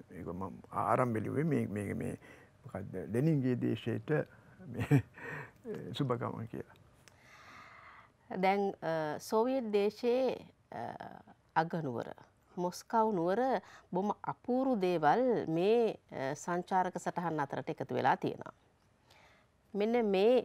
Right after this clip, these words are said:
Speaker 2: කොටස මම උපුටා දක්වන්නේ, අ, දේශ දේශාන්තරයෙහි කෘතියෙහි හැට හත් වෙනි පිටුවෙන්. ලේඛක සම්මේලනය අවසන් කොට මොස්කව් නුවරට ආපසු පැමිණි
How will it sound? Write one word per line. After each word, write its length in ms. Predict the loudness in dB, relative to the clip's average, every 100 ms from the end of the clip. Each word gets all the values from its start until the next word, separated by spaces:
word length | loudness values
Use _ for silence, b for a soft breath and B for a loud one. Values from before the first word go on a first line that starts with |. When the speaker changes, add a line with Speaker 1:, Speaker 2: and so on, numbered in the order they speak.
| -2
Speaker 2:
කොටස 360 | -2 0 2
මම 220 | 0 0 0
උපුටා 380 | -2 2 2 4
දක්වන්නේ, 800 | 2 0 0 0 0 0 -2 -6 b b _
අ, 200 | -4 -2
දේශ 340 | 0 2 2 2
දේශාන්තරයෙහි 960 | 0 -2 -2 2 2 2 -2 0 0 0
කෘතියෙහි 640 | -2 -6 -2 0 2 0
හැට 320 | 2 0 2 2
හත් 400 | 4 2 _ -4
වෙනි 200 | -2 -2
පිටුවෙන්. 420 | -4 -6 -10 -12 -20 _ _ _ _ b b b b b b b b b b b -2
ලේඛක 480 | 6 8 8 4 0
සම්මේලනය 720 | 2 2 2 2 2 2 2
අවසන් 500 | 2 0 0 -2 0
කොට 180 | -2 -2
මොස්කව් 500 | 0 -2 -4 -4 -2
නුවරට 320 | -2 0 -2 2
ආපසු 440 | 4 4 -2 -6
පැමිණි 400 | -4 -2 -2 -2